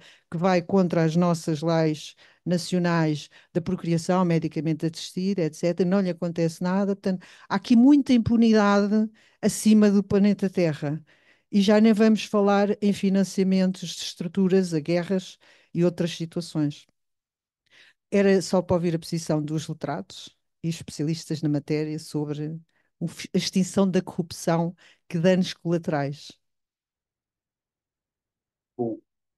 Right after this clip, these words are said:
Speaker 2: eh, antes de dar a palavra aos meus ilustres, eh, colegas aqui da mesa e ilustres distintos oradores,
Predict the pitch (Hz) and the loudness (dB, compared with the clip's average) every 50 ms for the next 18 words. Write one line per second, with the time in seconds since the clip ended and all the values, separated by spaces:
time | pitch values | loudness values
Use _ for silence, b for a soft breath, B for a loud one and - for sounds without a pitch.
0 | _ _ _ - 143 139 135 127 127 - - 143 147 147 - - 131 120 139 131 | _ _ _ -8 -6 -4 -4 -4 -6 -10 -6 -2 -2 -2 -2 -6 -6 -4 -2 -2
1 | 139 139 - 135 131 127 120 107 107 107 98 - - _ _ _ _ _ _ _ | -2 -2 0 2 2 2 2 0 -4 -12 -14 -16 -18 _ _ _ _ _ _ _
2 | - 131 127 113 120 131 131 127 120 110 101 104 113 120 131 127 127 - - 104 | -12 -12 -12 -8 -6 -4 -4 -4 -6 -8 -12 -14 -14 -10 -10 -10 -10 -10 -12 -20
3 | - _ 120 117 110 107 - - - - - - - _ _ _ _ _ 113 110 | -20 _ -18 -18 -16 -18 -18 -18 -18 -20 -20 -20 -20 _ _ _ _ _ -12 -12
4 | 107 101 101 98 98 95 _ _ _ _ _ _ _ _ _ _ _ _ 113 123 | -12 -12 -18 -20 -20 _ _ _ _ _ _ _ _ _ _ _ _ _ -6 -6
5 | 131 120 113 104 110 117 117 113 110 127 123 - _ - 127 117 127 135 131 139 | -6 -6 -6 -12 -14 -12 -12 -12 -10 -10 -12 -12 _ -14 -10 -4 -2 -2 0 0
6 | 139 127 110 - - 107 98 - _ - 113 110 107 104 107 104 104 107 110 113 | -2 -2 -4 -8 -14 -16 -18 -18 _ -18 -16 -14 -14 -14 -14 -16 -16 -20 -18 -14
7 | 123 127 117 - _ _ - - _ - _ - - - 143 127 127 - - 127 | -14 -14 -14 -16 _ _ -20 -20 _ -20 _ -20 -16 -8 -6 -6 -6 -4 -8 -8
8 | 127 135 123 131 143 143 143 - - | -8 -8 -6 -6 -6 -6 -6 -12 -20